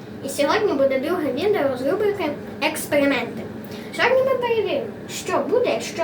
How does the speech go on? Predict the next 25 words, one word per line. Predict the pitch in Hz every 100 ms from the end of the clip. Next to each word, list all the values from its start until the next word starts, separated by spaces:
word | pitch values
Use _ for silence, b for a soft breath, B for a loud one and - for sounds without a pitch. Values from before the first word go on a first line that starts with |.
| 285
листок | 269 - 285 -
А | 294 302
чотири | - - 349 539 - - B B -
помістити | 302 320 - 349 330
в | 285
воду | 330 494 - -
і |
спробувати | - - 494 466 415 392
на | 359
ньому | 370 349
щось | 339 330 320
розмалювати. | 294 302 277 240 226 - - - - - B B B B B - - -
Чи | - 427
буде | 427 262 330 381 320
він | 320 311
писати, | 311 - 311 311 302 302 294 B B - -
чи | - 415 370
він | 320 370
взагалі | - 302 311 339 403 330
розірветься, | 269 262 240 247 330 392 - 392 381 B -
ніхто | 370 370 508
цього | 508 415 330
ще | 285 311 294
не | 226
знає. | 262 262